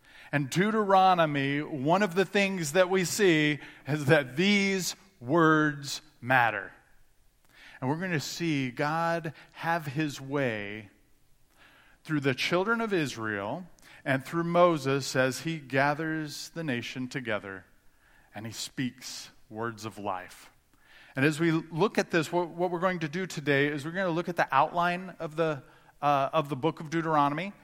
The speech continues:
Then we're going to go through some vocab together. Uh, and then as we go through the vocab, we're going to hone in on a couple of verses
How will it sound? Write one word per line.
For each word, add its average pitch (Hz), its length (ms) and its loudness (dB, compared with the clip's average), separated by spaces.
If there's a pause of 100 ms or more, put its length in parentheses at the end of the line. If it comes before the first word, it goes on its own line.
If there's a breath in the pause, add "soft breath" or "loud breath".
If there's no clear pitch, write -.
(300 soft breath)
Then 196 120 4
we're 226 120 6
going 196 260 4
to 180 100 -2
go 190 200 6
through 190 220 -2
some 160 240 -2
vocab 131 600 4
together. 123 560 2 (680 loud breath)
Uh, 156 360 4
and 175 160 4
then 220 180 4
as 180 220 4
we 185 100 -2
go 202 200 4
through 214 200 -6
the 185 100 0
vocab, 180 540 6
we're 175 160 2
going 175 300 0
to 160 280 0 (160 loud breath)
hone 208 440 2
in 170 460 2
on 147 200 2
a 143 60 2
couple 202 320 0
of 175 80 0
verses 123 880 -2